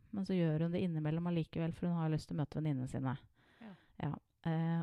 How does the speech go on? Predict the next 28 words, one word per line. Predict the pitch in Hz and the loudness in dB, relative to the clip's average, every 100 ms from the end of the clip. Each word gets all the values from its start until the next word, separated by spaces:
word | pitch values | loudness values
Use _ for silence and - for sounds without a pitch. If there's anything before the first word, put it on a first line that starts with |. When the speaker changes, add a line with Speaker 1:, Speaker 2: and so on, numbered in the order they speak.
| - | 0
Speaker 1:
og | 180 | -2
så | - 185 | 0 -2
hvis | 175 | 0
han | 175 175 | 0 2
ringer | 175 160 151 | 2 2 0
eller | 165 | 0
sender | - 170 | 0 0
melding, | 175 156 147 185 254 254 - - _ _ - | 0 2 2 2 0 -2 -12 -20 _ _ -8
eh, | 185 185 180 180 180 180 180 180 180 185 | -4 -2 0 0 0 0 0 0 0 -2
da | 185 170 | -2 0
for | 170 | 4
å | 170 | 4
høre | 151 160 160 | 6 4 2
hvor | 156 160 | 4 4
jeg | 151 | 4
er, | 156 170 | 2 2
eller | 175 | 0
hva | 160 160 | -2 0
jeg | 160 | 0
driver | 156 | 2
med, | 196 262 - _ - - - - - _ _ _ _ - 269 | 2 2 0 _ -20 -20 -20 -20 -20 _ _ _ _ -12 -4
eh, | 165 165 165 165 165 170 | -2 0 0 0 -2 -4
så | 180 - - 165 170 170 175 - - - _ _ _ _ _ _ _ - - - | -6 -8 0 2 2 2 0 -2 -18 -20 _ _ _ _ _ _ _ -20 -14 -6
hvis | 165 | -4
han | 160 | -2
får | 156 165 | -2 -4
svar | - 147 | -2 0
med | 156 | 0